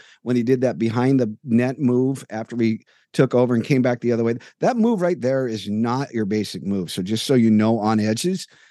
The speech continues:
that's what kind of player he is. So far, so good. No complaints. Everybody's talking positives about him. I saw a nice piece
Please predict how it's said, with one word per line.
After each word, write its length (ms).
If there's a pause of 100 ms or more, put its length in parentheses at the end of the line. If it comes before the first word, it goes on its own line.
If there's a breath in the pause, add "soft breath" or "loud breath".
(140 soft breath)
that's 200
what 120
kind 140
of 100
player 300
he 180
is. 240 (340)
So 260
far, 500
so 300
good. 380 (260)
No 400
complaints. 520 (140)
Everybody's 420
talking 320
positives 520
about 220
him. 100
I 60
saw 280
a 40
nice 280
piece 380